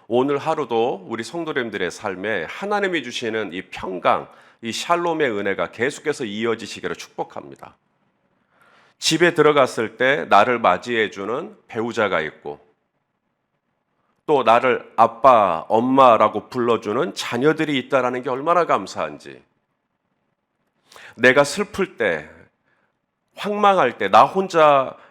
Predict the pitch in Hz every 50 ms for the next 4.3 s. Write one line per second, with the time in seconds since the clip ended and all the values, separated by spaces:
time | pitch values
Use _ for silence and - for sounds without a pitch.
0 | _ 127 127 135 139 139 139 123 120 101 87 92 104 107 110 107 92 87 95 131
1 | 135 160 160 139 143 143 135 131 127 - - - _ _ _ _ _ _ - -
2 | 139 139 143 143 147 139 135 139 123 117 120 117 - 120 120 120 117 113 113 107
3 | 90 90 101 120 131 139 135 131 123 123 120 123 110 110 104 - 113 113 113 120
4 | 120 117 120 113 _